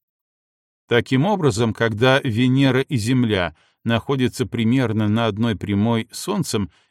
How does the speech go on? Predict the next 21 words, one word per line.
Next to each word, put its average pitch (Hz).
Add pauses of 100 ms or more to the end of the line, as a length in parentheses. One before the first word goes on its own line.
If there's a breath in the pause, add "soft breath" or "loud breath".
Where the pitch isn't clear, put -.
и 147
по 127
одну 143
сторону 175
от 104
него, 101 (380)
Венера 123
обгоняет 123
Землю 165
в 127
орбитальном 131
движении 104 (320 soft breath)
и 131
на 107
небе 143
Земли 98
перемещается 135
среди 127
звезд 98 (300 soft breath)
попятным 139
движением. 87